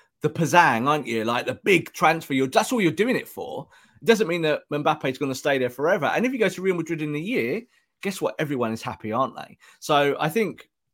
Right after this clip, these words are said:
that's more likely what will happen. I will not be surprised if he ends up in Saudi Arabia, but I think the political side of it is where maybe,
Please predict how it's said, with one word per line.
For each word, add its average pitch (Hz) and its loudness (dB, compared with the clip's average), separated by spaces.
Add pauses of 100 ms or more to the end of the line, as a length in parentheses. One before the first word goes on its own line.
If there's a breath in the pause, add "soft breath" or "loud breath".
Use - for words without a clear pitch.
that's 135 -2
more 131 -2
likely 135 -2
what 135 0
will 110 -2
happen. 147 -6
I 151 2
will 156 -2
not 151 0
be 135 -2
surprised 101 -6
if 110 -12
he 107 -4
ends 104 -6
up 104 -8
in 110 -14
Saudi 104 -4
Arabia, 98 -6
but 110 -2
I 110 0
think - -8
the 113 -10
political 135 -2
side 107 -2
of 85 -14
it 87 -6 (360 soft breath)
is 101 -10
where 113 0
maybe, 107 -4